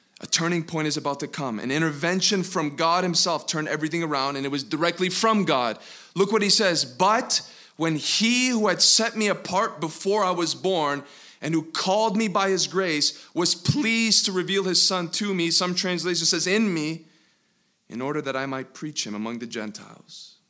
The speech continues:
He's trying to say, "Listen, everything changed. I got saved. I got saved in radical fashion.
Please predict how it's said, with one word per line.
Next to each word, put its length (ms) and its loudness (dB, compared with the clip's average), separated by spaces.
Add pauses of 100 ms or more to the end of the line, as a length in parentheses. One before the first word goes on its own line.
(1600)
He's 80 -20
trying 180 -10
to 0 -
say, 240 -6
"Listen, 460 -10 (1600)
everything 360 -6
changed. 680 -8 (1500)
I 80 -4
got 160 -4
saved. 580 -2 (1800)
I 120 -6
got 120 -4
saved 320 0
in 120 -6
radical 340 -6
fashion. 560 -10